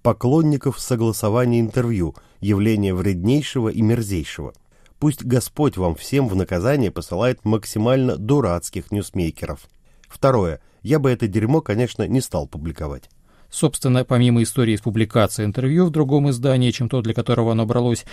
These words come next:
Speaker 2: частая претензия к Гуркину — сам характер его вопросов, из-за которых Алексеевич назвала его "пропагандистом". Остап Кармоди.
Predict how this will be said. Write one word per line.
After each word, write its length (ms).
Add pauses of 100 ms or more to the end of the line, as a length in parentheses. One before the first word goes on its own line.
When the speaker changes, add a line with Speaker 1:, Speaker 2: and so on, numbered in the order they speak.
(160)
Speaker 2:
частая 400
претензия 500
к 60
Гуркину — 560
сам 260
характер 440
его 280
вопросов, 680
из-за 240
которых 440
Алексеевич 680
назвала 380
его 260 (100)
"пропагандистом". 840 (540)
Остап 360
Кармоди. 480